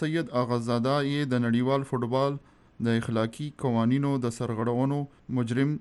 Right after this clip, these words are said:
وګرځولو. شکایت کوونکو د افغانستان د فوټبال کمیشن پخوانی مشر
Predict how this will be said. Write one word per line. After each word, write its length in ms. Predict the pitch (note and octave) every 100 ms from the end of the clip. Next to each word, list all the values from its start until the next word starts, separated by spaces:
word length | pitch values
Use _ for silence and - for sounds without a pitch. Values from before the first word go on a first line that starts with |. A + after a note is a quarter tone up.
| B2+
وګرځولو. 600 | A#2 A2+ G#2 G#2 G#2 G#2 G#2 _ _ _ - -
شکایت 360 | B2 B2 A#2 A2+
کوونکو 380 | B2+ D3+ E3 E3 D3
د 100 | B2+
افغانستان 560 | A2+ A#2 A#2 - C#3 C#3
د 60 | B2+
فوټبال 380 | A#2+ A2+ C3 C3+
کمیشن 460 | B2+ B2 A#2+ C#3+ C#3+
پخوانی 420 | C3 - B2+ B2 D#3
مشر 340 | C3+ B2 A2+